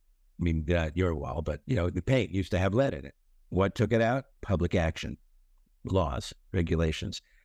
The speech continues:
I live in Los Angeles. The air is definitely cleaner than it was thirty, forty years ago. Public action.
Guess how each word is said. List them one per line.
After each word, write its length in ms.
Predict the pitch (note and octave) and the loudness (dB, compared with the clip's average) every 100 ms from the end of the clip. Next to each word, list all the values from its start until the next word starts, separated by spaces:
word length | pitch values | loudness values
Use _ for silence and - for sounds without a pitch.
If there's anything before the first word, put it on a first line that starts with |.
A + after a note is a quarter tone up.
| _ _ _ _ | _ _ _ _
I 80 | F2+ | 2
live 160 | A2 A2 | 4 4
in 60 | |
Los 220 | A2+ G#2+ | 2 2
Angeles. 400 | A#2+ B2+ G#2+ C#2 | 2 2 2 -2
The 120 | - - | -8 -4
air 180 | E2+ F#2+ | -2 0
is 140 | E2 _ | -2 _
definitely 440 | - G#2 - G2+ G2+ | -2 -2 0 0 0
cleaner 360 | - G2+ F2+ | 2 2 4
than 140 | E2+ D#2 | 2 0
it 100 | E2 | 2
was 220 | G2+ E2+ | 0 0
thirty, 280 | - D2 D2+ | -2 -2 -2
forty 260 | - D#2 | -2 -2
years 260 | F#2 C#3 A2+ | 2 2 0
ago. 240 | D#2 - - _ _ _ - | -4 -10 -12 _ _ _ -6
Public 320 | - E2 E2 | -2 -2 2
action. 460 | A#2 A2+ - D#2 | 2 0 -6 -10